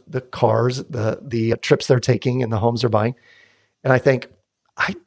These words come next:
don't know that there's enough money there to afford." So I think it's hard in, in the U S because the illusion of wealth is everywhere,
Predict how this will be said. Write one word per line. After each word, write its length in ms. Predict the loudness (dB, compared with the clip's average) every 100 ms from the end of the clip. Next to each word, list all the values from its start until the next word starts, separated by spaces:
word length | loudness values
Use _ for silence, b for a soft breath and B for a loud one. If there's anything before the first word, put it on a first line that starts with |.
| -4
don't 240 | -2 0
know 180 | 2 4
that 140 | 4
there's 220 | 2 0 2
enough 220 | 0 0
money 200 | 0 2
there 160 | 2
to 80 | 2
afford." 460 | 0 -2 -2 -2 -2
So 120 | 2 4
I 60 |
think 180 | 4 0
it's 100 | 0
hard 280 | 2 4 4
in, 120 | 0
in 160 | -2 -2
the 80 | 0
U 200 | 2 2
S 160 | 2
because 580 | -2 -4 -2 -2 -2 -8 b b
the 260 | -4 2 4
illusion 680 | 4 2 2 2 4 2 2
of 220 | 0 -2
wealth 520 | 0 0 0 -6 -14 _ _
is 180 | -10 -6 2
everywhere, 800 | 2 2 0 -2 -4 -6 -8